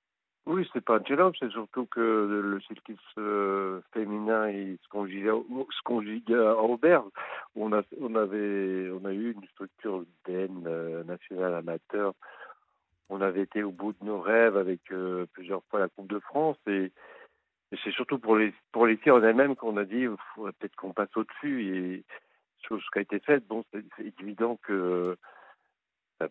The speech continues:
pose un certain problème, euh, de financement, mais, euh, le projet plaît aux partenaires, mais, euh, ma foi, il est tellement énergisant et symbolique que on est,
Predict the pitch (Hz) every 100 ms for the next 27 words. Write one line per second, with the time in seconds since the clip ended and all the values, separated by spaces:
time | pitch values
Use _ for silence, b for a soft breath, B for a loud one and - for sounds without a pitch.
0 | _ 95 95 85 87 85 - 80 90 85
1 | - 92 95 92 87 82 82 87 85 85
2 | 87 - 101 104 - 160 175 156 107 95
3 | 95 95 B B B B B _ - 110
4 | 117 - 131 117 135 - 120 135 127 -
5 | 107 - 95 113 156 151 _ _ - 117
6 | 107 104 101 101 101 98 95 95 95 95
7 | 85 90 92 90 90 87 87 90 92 -
8 | 131 123 B B B B _ - 107 -
9 | 120 127 127 123 110 107 110 110 131 127
10 | 107 95 107 95 107 123 - 101 92 95
11 | 95 B B B B _ - 107 110